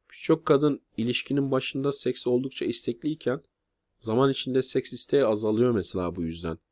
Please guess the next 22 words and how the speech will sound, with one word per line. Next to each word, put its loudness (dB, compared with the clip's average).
Bazen 4
ya 4
seks 0
aş-, -4
başlatmayı 0
bırakıyor, 0
ya 0
da 4
seks 0
yapmayı -2
tamamen -2
bırakıyor, -4
ya 2
da 2
çok -4
çok -2
azaltıyor. -4
Şimdi -4
bu 0
genellikle 6
erkeğin 2
sekse 0